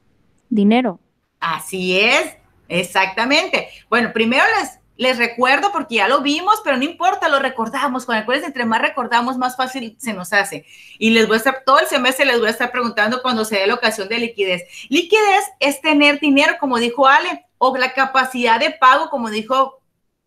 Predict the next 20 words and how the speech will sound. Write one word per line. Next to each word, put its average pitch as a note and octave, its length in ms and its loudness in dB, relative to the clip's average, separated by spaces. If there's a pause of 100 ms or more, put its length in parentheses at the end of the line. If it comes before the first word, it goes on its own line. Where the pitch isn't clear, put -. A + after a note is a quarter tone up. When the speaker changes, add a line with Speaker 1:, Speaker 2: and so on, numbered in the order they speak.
(120)
Speaker 2:
Clarisa, A3+ 440 -2
que C#4+ 80 2
era D4 140 4
capacidad A#3+ 540 0
de C#4+ 120 2
pago C#4+ 340 2
para B3 260 0
cubrir A3 300 -4
mis C4 260 -2
deudas D#4+ 440 0 (120)
a G#3+ 180 -8
corto A#3 360 -4
plazo. A#3 580 -8 (340)
Capacidad A#3+ 680 2
de D4 100 4
pago C#4+ 380 0
para A#3+ 240 0
cubrir A3 240 -4
mis B3+ 280 0
deudas G4 440 2